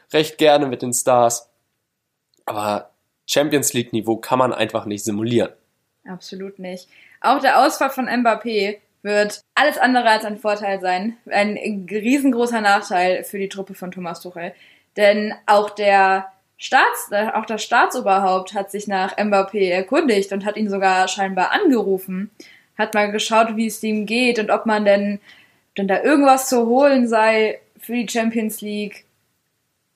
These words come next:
Speaker 2: für Paris Saint-Germain. Finde ich ja schon schwierig, wenn man vorher noch sagt, ihr spielt die Liga nicht weiter, hier wird kein Fußball mehr gespielt, wir, wir müssen Solidarität zeigen und es wäre unfair, wenn ihr jetzt spielen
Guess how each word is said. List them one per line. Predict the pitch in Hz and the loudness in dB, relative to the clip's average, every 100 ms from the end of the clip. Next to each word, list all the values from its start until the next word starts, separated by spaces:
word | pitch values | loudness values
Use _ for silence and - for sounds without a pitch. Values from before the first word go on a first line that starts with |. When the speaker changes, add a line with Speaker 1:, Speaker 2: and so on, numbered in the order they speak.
| - | -18
Speaker 2:
für | - 247 247 | -6 -2 -2
Paris | 247 220 226 220 | 0 0 -2 -4
Saint-Germain. | 220 214 214 208 196 196 - _ _ | -4 -4 -4 -2 0 0 -4 _ _
Finde | - 220 233 | 0 4 4
ich | 240 | 4
ja | 226 | 2
schon | 233 247 | 2 2
schwierig, | 262 330 285 214 220 | 4 4 4 2 0
wenn | 214 | 0
man | 208 | -2
vorher | 208 208 240 262 | 0 2 6 6
noch | 247 247 247 | 6 2 0
sagt, | 226 220 233 220 | 2 2 2 0
ihr | 214 220 214 | -4 -2 -4
spielt | - - 269 262 | -8 -4 -4 -4
die | 240 | -4
Liga | 247 247 226 | 0 2 2
nicht | 233 226 | 0 0
weiter, | 226 262 | 2 2
hier | 240 220 208 | 0 -2 -4
wird | 214 233 | -8 -2
kein | 254 | -2
Fußball | 240 262 247 | -2 -4 -2
mehr | 233 226 | -2 -2
gespielt, | 233 - 285 320 339 - - - _ - | -4 -2 0 2 0 -4 -18 -20 _ -4
wir, | 220 240 202 180 | 0 0 -2 -4
wir | 226 | 0
müssen | 240 277 269 | 2 2 0
Solidarität | 254 254 247 247 254 269 320 330 | 2 2 2 0 0 -2 -2 0
zeigen | 277 269 285 | 2 2 2
und | 269 | -2
es | 254 | -2
wäre | 262 | -2
unfair, | 247 330 320 294 | -2 0 2 2
wenn | 277 | 2
ihr | 247 | 0
jetzt | 262 - | -2 -4
spielen | - 285 294 262 220 202 - | -6 -4 -4 -4 -8 -12 -18